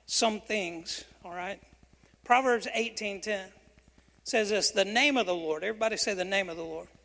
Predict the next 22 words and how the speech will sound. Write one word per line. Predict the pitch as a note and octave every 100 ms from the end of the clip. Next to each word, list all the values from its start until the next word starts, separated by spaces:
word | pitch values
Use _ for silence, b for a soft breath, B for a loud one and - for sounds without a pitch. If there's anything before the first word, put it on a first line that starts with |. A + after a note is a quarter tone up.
| _ b b b -
"The | G3+
name | G#3+ C#4+ F4
of | C#4
the | G#3+ F#3
Lord | F3+ F3 F3
is | G#3+ G3+
a | G3 G3+
strong | - - B3+ A#3+
fortress." | - B3+ A3 - F3 -
It's | G3 G#3+
a |
strong | F#3+ - - A3+ G3
tower. | F3 G#3+ F3+ E3 F3 - _ _ _ _ _ _ _ _ _ _ _ _
"And | G#3+ G#3+
the |
godly | F#3+ A#3+ C#4+ B3 G#3
or | G#3+
the | G3
righteous | G#3 A3+ B3+ - F3+ -
run | G#3+ C4 C#4+
to | - F3
him," | C#3 D3+ D#3